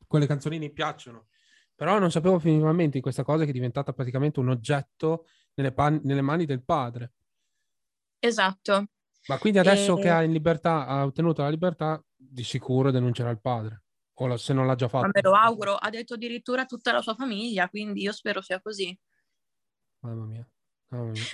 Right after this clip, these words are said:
Speaker 2: Ma perché poi la sorella, adesso ti, ti sblocco un ricordo,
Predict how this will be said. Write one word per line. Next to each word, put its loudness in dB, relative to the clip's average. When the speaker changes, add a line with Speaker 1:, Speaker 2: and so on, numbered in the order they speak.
Speaker 2:
Ma 4
perché 4
poi 4
la 0
sorella, -2
adesso -8
ti, -12
ti -10
sblocco 0
un -2
ricordo, 0